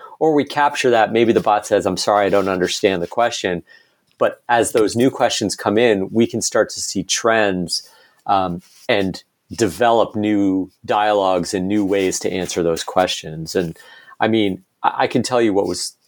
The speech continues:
interesting is we saw questions about covid as early as January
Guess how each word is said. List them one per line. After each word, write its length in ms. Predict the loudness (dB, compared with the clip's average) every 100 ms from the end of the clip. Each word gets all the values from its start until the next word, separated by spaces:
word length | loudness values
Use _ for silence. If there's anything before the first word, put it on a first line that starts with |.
| -2
interesting 500 | -2 0 0 0 0
is 340 | 0 -2 -8 _ _ _ _ _
we 240 | -4 0 0
saw 280 | 2 0 0
questions 640 | 0 -2 0 -4 -2 -2
about 360 | 0 0 -2
covid 640 | -4 0 0 2 2 0 -2 _ _ _ _ _ _
as 160 | -2 0
early 360 | 0 2 2 2
as 180 | -2
January 1000 | -6 0 2 2 4 4 4 4 2 -2